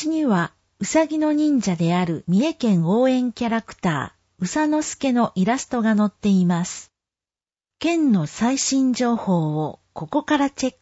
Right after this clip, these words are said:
ク。三重県公式Twitterもフォローしてね。二次元コードがあります。エイチティーティーピーエスコロンスラッシュスラッシュ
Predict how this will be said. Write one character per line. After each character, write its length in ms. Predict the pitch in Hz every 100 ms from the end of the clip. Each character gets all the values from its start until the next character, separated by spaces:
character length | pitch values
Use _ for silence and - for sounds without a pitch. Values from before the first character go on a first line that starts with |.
| -
ク。 220 | 156 - _ _ _ _ _ -
三 180 | 196 269
重 100 | 339
県 340 | - 196 156
公 300 | - 247 277
式 380 | 277 - - 240
Twitter 680 | - - 233 - - 214 202
も 300 | 180 180 - _
フ 140 | -
ォ 40 | 226
ロ 100 | 170
ー 40 |
し 160 | - -
て 140 | 143
ね。 260 | 147 254 - _ _ _ _ _ _ _ _ _ _ _ _ _ _
二 140 | 196 214
次 160 | 311
元 280 | 294 311 311
コ 200 | - 311
ー 40 | 262
ド 120 | 185
が 180 | 160 151
あ 60 |
り 140 | 151 151
ま 180 | 156
す。 280 | 165 - - _ _ _ _ _ _ _ _ -
エ 140 | 277
イ 100 | 311
チ 260 | 233 - -
テ 80 | 247
ィ 80 | 277
ー 20 |
テ 120 | - 262
ィ 80 | 269
ー 40 |
ピ 380 | - 254 247 247
ー 40 |
エ 40 | 240
ス 140 | -
コ 200 | - 240
ロ 160 | 214 160
ン 140 | 123 -
ス 260 | - - 202
ラ 100 | 294
ッ 40 |
シ 240 | - -
ュ 20 | 175
ス 200 | - 180
ラ 80 |
ッ 40 | 202
シ 300 | - -
ュ 100 | 143